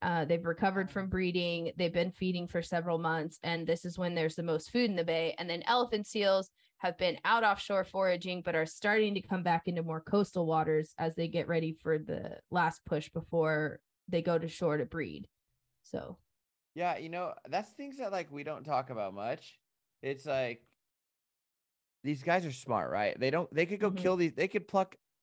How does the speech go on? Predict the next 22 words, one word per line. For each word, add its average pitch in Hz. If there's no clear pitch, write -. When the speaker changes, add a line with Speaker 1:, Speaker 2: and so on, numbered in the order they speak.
Speaker 2:
calves 160
off 151
on 147
their 135
way 131
down. 117
And 139
I've 143
been 170
around 139
killer 151
whales 113
with 127
a 120
brand 131
new 120
baby. 113
I 110
mean, 113
like, 104
days 127
or 104